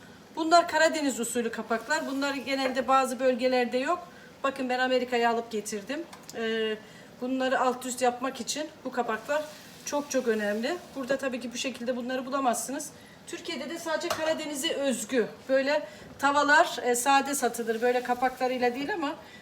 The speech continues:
Trabzon ve o bölgelerde her tavaya uygun böyle kapaklar vardır. Şimdi ben pişmesini bekleyeceğim. Piştikten sonra,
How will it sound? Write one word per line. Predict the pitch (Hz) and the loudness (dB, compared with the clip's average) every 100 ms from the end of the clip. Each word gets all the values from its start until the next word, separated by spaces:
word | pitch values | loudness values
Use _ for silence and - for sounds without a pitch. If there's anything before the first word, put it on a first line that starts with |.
| - | -12
Trabzon | - 294 294 247 269 269 | 0 4 4 4 2 6
ve | 254 | 6
o | 294 262 | 6 6
bölgelerde | 240 233 220 220 214 330 339 - - - - | 6 6 4 4 2 0 -2 -4 -18 -16 -2
her | 294 294 | -2 0
tavaya | 269 247 247 | 0 4 4
uygun | 262 247 311 | 4 -2 0
böyle | 262 254 | 0 0
kapaklar | 254 240 233 277 339 269 | -4 -2 -2 0 -2 4
vardır. | 247 208 - 269 - - - - - | 4 4 0 -4 -6 -18 -20 -20 -16
Şimdi | - 277 262 | -10 -8 -6
ben | 302 285 | -6 -4
pişmesini | 302 - 294 294 254 | -4 -4 -4 -4 -2
bekleyeceğim. | 269 269 277 240 240 302 - - - - - | -4 -4 -4 2 2 2 -4 -16 -20 -18 -6
Piştikten | 269 277 - 285 | -6 -6 -6 -4
sonra, | 277 247 262 349 | 0 2 2 0